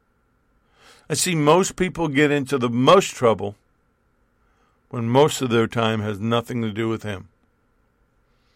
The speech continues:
They're caught up in the world. They're caught up in paying bills. They're caught up in the family. They're caught up in the cares of this world, and it has squeezed him out. Put the Lord back in the center.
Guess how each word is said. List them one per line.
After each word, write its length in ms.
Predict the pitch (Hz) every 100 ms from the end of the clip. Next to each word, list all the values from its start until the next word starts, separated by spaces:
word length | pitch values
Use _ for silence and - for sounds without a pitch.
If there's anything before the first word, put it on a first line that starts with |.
| _ _ -
They're 80 | 135
caught 260 | - 139 131
up 140 | 113
in 80 | 127
the 80 | 117
world. 320 | 117 117 110
They're 80 | 110
caught 240 | 131 123
up 160 | 120 117
in 100 | 113
paying 300 | 127 120 113
bills. 340 | 117 117 110 - - -
They're 100 | 139
caught 260 | 135 139 135
up 120 | 131
in 60 | 123
the 80 |
family. 380 | 117 135 123 120
They're 100 | 113
caught 240 | - 147 139
up 120 | 127
in 60 |
the 80 | 127
cares 400 | - 147 151 151
of 100 | 139
this 200 | 135 127
world, 420 | 131 127 123 117 -
and 160 | 127 120
it 60 |
has 240 | 117 117 -
squeezed 1040 | - - - 156 160 143 127 120 113 - - - _ _
him 300 | 135 123 117
out. 420 | 110 98 - - _ _ _ _ _ _ _ _ _ _ _ _ _ _ _ _ _ _ _ -
Put 160 | 147
the 100 | 160
Lord 320 | 143 143 139 117
back 300 | 135 127 127
in 100 | 120
the 80 |
center. 680 | 113 - 131 113 - -